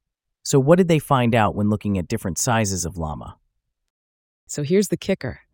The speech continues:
Speaker 2: Just ramping up the size doesn't necessarily make Llama smarter across the board. It seems to enhance reasoning, especially in math problem solving.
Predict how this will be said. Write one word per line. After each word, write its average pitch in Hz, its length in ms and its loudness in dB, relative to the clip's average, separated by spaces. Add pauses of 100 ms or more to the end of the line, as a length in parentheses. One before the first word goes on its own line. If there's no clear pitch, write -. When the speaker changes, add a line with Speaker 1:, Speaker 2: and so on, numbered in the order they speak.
(480)
Speaker 2:
Just 185 200 0
ramping 180 400 2
up 165 120 -2
the - 80 -6
size 147 460 0
doesn't 175 360 2
necessarily 151 640 0
make 143 300 0
Llama 139 260 0
smarter 147 500 -2
across 135 380 -6
the - 80 -10
board. 139 400 -4 (1160)
It - 100 -10
seems 202 320 0
to 175 140 -2
enhance 156 420 -2
reasoning, 151 600 -2
especially 165 540 -2
in 143 120 0
math 143 300 0
problem 139 320 -2
solving. 120 500 -8